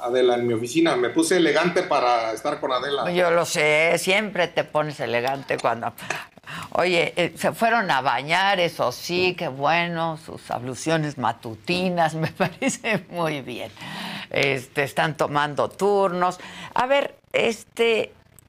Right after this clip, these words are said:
Speaker 2: híjoles, está, está en crisis el Senado, ¿no?
Speaker 1: El, el senador Monreal no tiene palabra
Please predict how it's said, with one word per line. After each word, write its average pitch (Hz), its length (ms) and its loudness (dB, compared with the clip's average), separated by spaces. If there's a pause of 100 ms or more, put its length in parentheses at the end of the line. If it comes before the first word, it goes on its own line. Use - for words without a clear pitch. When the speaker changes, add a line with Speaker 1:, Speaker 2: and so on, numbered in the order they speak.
(160)
Speaker 2:
híjoles, 202 560 0
está, 233 960 0 (800)
está 170 360 -2
en 302 100 -2
crisis 269 840 -2
el 160 160 -4
Senado, 147 560 -2
¿no? - 240 -8 (1600)
Speaker 1:
El, 165 840 6
el 170 200 4
senador 190 680 4
Monreal 170 560 2
no 185 80 0
tiene 170 240 -2
palabra 175 680 0